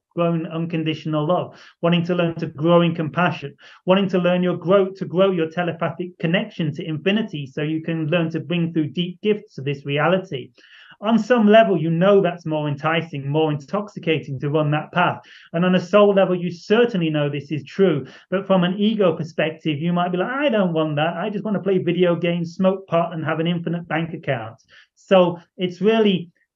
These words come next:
what perspective you're looking at reality from. If you're coming from a kind of disconnected, egotistical, selfish, lazy human perspective, then perhaps no, perhaps you could say there's some kind of destiny, some kind of challenges that you can't really go around.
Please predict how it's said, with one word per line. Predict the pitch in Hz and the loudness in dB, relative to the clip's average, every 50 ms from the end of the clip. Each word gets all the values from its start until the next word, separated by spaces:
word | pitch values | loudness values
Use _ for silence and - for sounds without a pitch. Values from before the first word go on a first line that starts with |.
| _ _ _ - | _ _ _ -6
what | 165 160 202 202 202 | 0 2 2 2 2
perspective | - 180 175 - - 208 202 208 - - - 185 160 | 0 -4 -4 -2 0 0 0 0 -2 -6 -4 -2 -2
you're | 139 156 156 | 0 0 2
looking | 160 160 160 160 156 160 | 2 0 0 -2 -2 -4
at | 170 180 147 | -2 -2 0
reality | 156 156 151 151 156 151 - 151 131 | 2 2 4 4 2 0 -2 -8 -8
from. | - - 165 170 170 156 131 | -4 0 2 4 4 2 0
If | 139 160 156 - | -2 -6 -4 -4
you're | 185 180 175 | -4 -4 -2
coming | - 185 170 165 160 160 | -2 -2 -2 -2 -2 -2
from | - 160 151 | -2 -2 -2
a | 151 151 | -4 -4
kind | - 156 156 156 151 | -2 -2 -2 -2 -2
of | 135 - | -4 -4
disconnected, | - 170 175 - - - 160 151 156 156 156 - - - 165 156 165 | -4 -4 -4 -6 -6 -4 -2 -2 -2 -2 -4 -6 -6 -4 -4 -4 -2
egotistical, | 165 175 165 - 165 160 - 165 160 165 - 156 135 151 147 143 | -4 -4 -4 -4 -6 -6 -4 -6 -6 -6 -8 -10 -6 -4 -4 -4
selfish, | - - 170 160 156 135 - - 147 - | -4 -2 -2 -2 -2 -2 -2 -6 -8 -6
lazy | - 151 160 160 151 147 147 139 | -2 0 0 0 0 -2 -4 -6
human | 123 147 156 147 143 139 135 135 | -6 -4 -2 -2 -2 -4 -6 -8
perspective, | 139 - _ - 180 202 196 - - 156 143 139 131 135 - _ _ - _ _ _ _ _ _ _ _ _ - | -14 -10 _ 0 0 0 0 -2 -2 0 0 0 0 -4 -8 _ _ -20 _ _ _ _ _ _ _ _ _ 0
then | 220 233 | 2 4
perhaps | 220 202 226 233 - - - | 4 4 4 2 2 2 2
no, | 190 185 185 190 170 151 135 | 4 4 4 6 4 2 2
perhaps | - 147 165 175 190 175 - | 0 -2 -2 -2 -4 -4 -4
you | 185 180 | -6 -2
could | 175 208 202 196 196 | 2 2 2 2 2
say | - 175 160 139 | 0 -2 -2 -2
there's | 135 143 147 | -4 -6 -4
some | - 165 151 143 | -4 -4 -2 -2
kind | - 156 151 147 143 | -2 -2 0 0 0
of | 127 131 | -2 0
destiny, | 180 165 165 - - 156 147 147 147 147 | 0 0 0 -2 -6 -4 -2 -2 -2 -2
some | 147 - 156 151 | -2 -2 -4 -2
kind | - 156 143 143 | -2 -2 -2 -2
of | 143 139 | -2 -2
challenges | - 165 156 151 147 143 135 135 147 135 - | 0 0 2 2 2 0 0 -2 -4 -6 -8
that | - 170 | -10 -10
you | 165 156 | -10 -6
can't | - - 170 156 151 156 | -2 0 0 2 0 0
really | 156 143 147 135 - | -2 -4 -4 -2 2
go | 156 156 151 151 | 2 4 4 4
around. | 147 139 143 139 131 131 127 127 | 4 2 2 2 0 -2 -6 -8